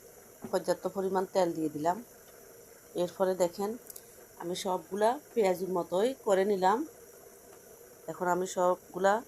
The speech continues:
একসাথে দিয়ে দেব হাতে। আপনারা এই পেঁয়াজুর মতো এগুলা করবেন। এগুলা খেতে অনেক স্বাদ,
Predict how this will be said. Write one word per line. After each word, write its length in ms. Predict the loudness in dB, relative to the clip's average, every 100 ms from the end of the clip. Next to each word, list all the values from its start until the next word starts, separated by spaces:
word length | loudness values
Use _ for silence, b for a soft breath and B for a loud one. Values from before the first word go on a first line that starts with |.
| -4
একসাথে 440 | -6 -2 -6 -6
দিয়ে 220 | -4 -2
দেব 180 | -2 -4 -6 -8 -12 -20 -8
হাতে। 320 | -4 -4 -2 -4 -4 -10 -20 -20 -20 -20 -20 -20 -20 -20 -20 -20 -20 -20 -20 -20 -20 -20 -20 -20 -20 -20 -2
আপনারা 320 | 0 2 2
এই 120 | 2 0
পেঁয়াজুর 360 | 0 0 0 0
মতো 200 | -2 0
এগুলা 260 | -2 0 -2
করবেন। 440 | -2 -6 -4 -4 -6 -12 -20 -20 -20 -20 -20 -20 -20 -20 -20 -20 -20 -20 -20 -20 -20 -20 -20
এগুলা 320 | -6 0 0 0 -8 -20 -20 -20 -20 -20 -20 -20 -20 -20 -20 -20 -20 -20 -20 -20 -20 -20 -20 -20 -20 -20 -20 -20 -20 -20 -20 -20 -20 -20 -20 -20 -20 -16
খেতে 280 | -8 -4 2
অনেক 260 | 4 4 0
স্বাদ, 300 | 2 4